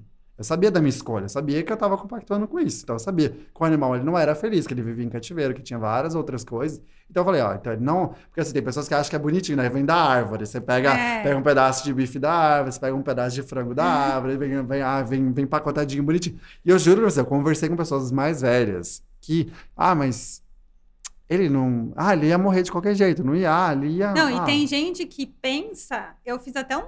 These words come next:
Speaker 2: post no domingo, que várias pessoas falando que os animais, eles existem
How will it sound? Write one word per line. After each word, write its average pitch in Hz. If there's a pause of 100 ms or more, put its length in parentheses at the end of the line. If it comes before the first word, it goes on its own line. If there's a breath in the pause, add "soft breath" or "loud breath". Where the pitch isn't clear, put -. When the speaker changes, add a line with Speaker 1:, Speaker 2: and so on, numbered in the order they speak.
Speaker 2:
post 254
no 240
domingo, 233 (540)
que 247 (340)
várias 262
pessoas 302
falando 269
que 285
os 302
animais, 311
eles 269
existem 320